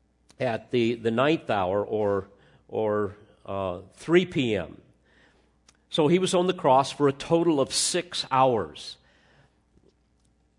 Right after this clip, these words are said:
before he voluntarily gave up his life. A point that John is wanting us to understand.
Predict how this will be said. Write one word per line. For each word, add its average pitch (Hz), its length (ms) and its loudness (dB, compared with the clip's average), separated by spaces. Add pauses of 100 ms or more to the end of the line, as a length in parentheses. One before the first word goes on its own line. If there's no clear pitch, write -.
before 123 360 -4
he 127 100 -4
voluntarily 123 800 0
gave 113 300 -4
up 139 200 -4 (240)
his 120 280 -10
life. 113 600 -2 (1300)
A - 60 -16
point - 380 -6
that 104 420 -6
John 131 640 0
is 110 220 -10
wanting 117 380 -2
us 113 200 -4
to - 180 -10
understand. 98 760 -10